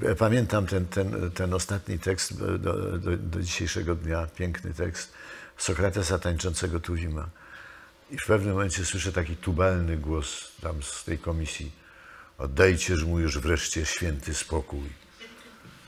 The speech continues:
Okazało się, że to Zofia Jaroszewska. Ja sobie myślę: „No to jak Jaroszewska powiedziała, żeby mi dali święty spokój, no to mam już przekichane. Nie ma, nie ma,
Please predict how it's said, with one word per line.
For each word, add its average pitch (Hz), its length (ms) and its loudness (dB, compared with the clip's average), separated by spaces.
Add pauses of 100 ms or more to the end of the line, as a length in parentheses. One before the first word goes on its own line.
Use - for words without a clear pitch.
(720)
Okazało 104 440 6
się, 95 160 0
że 101 120 -2
to 101 140 2
Zofia 104 360 4
Jaroszewska. 90 720 4 (2250)
Ja 92 120 6
sobie 95 200 2
myślę: 95 300 0
„No 98 80 0
to 101 100 2
jak 87 180 2
Jaroszewska 98 600 2
powiedziała, 90 380 2
żeby 80 200 -2
mi 85 80 0
dali 87 240 0
święty 85 380 -4
spokój, 101 320 -4
no 98 100 -4
to 110 120 -6
mam 107 260 -2
już 101 160 -6
przekichane. 90 720 -6 (560)
Nie 90 160 2
ma, 87 240 2
nie 87 220 0
ma, 82 180 2